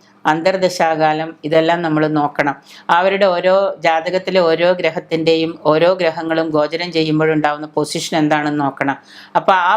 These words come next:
പൊസിഷൻ, ഓരോ പ്ലാനറ്റിൻ്റെയും പൊസിഷൻ നോക്കിയിട്ടാണ് നമ്മൾ, അത് മാത്രമല്ല ഓരോ പ്ലാനറ്റും പൊസിഷന്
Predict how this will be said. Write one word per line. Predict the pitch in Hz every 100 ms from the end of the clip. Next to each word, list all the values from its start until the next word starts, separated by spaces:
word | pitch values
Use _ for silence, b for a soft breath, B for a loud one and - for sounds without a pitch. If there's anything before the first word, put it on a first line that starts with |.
| 214
പൊസിഷൻ, | 190 190 185 190 156
ഓരോ | 156 185
പ്ലാനറ്റിൻ്റെയും | 196 180 165 170 180 175 180 180
പൊസിഷൻ | 160 170 175 202
നോക്കിയിട്ടാണ് | 180 160 170 165 160 160
നമ്മൾ, | 160 151 151 156 - B B -
അത് | 170
മാത്രമല്ല | 170 175 202 208 190 180 180 - b _
ഓരോ | 180 185 220
പ്ലാനറ്റും | 220 185 185 190 185 208
പൊസിഷന് | 196 175 185 185 196 190 190